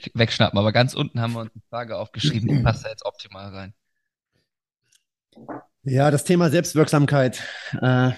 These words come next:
Speaker 2: da hab ich täglich, ich will jetzt nicht sagen, mit zu kämpfen, aber wenn es nach mir geht, ähm, unser, unser Sportdirektor hat das einmal so schön gesagt, äh, da hat er mit einem Satz ganz, ganz viel gesagt, ähm,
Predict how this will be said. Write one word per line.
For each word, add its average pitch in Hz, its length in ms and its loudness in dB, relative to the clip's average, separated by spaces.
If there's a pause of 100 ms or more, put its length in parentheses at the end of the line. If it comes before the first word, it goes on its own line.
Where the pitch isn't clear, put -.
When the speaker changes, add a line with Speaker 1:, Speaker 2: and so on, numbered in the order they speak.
(200)
Speaker 2:
da 123 220 2
hab 135 140 2
ich - 360 -2 (1400)
täglich, 147 540 2
ich - 160 -4
will 131 80 4
jetzt 131 120 4
nicht 123 100 4
sagen, 127 260 4
mit 135 160 2
zu 117 100 -2
kämpfen, 135 420 2
aber 113 380 2 (360)
wenn 127 200 2
es 175 160 2
nach 127 200 2
mir 135 440 2
geht, 175 460 0 (160)
ähm, 123 380 0 (480)
unser, 117 400 2
unser 120 180 4
Sportdirektor 131 580 2
hat 120 140 0
das 127 100 0
einmal 127 280 4
so 110 100 0
schön 135 260 2
gesagt, 117 520 0
äh, 110 340 2
da 104 120 4
hat 113 120 0
er 110 100 4
mit 104 160 0
einem 113 180 2
Satz 117 220 0
ganz, 117 180 2
ganz 120 200 2
viel 123 180 0
gesagt, 127 360 2 (500)
ähm, 110 480 2